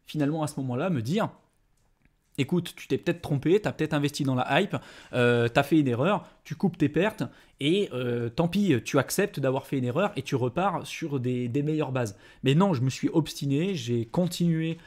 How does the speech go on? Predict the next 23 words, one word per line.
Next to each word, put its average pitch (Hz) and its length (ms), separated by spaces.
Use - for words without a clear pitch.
à, 120 180
à 123 160
m'obstiner 156 460
un 143 80
petit 131 140
peu 156 140
dans, 117 280
dans 127 140
ma 123 120
bêtise 113 420
et, 165 160
euh, 156 80
ça 123 140
m'a 120 100
fait 123 140
perdre 170 380
une 123 160
bonne 165 160
partie 180 340
de, 123 180
de 120 100
mon 151 140
capital. 147 460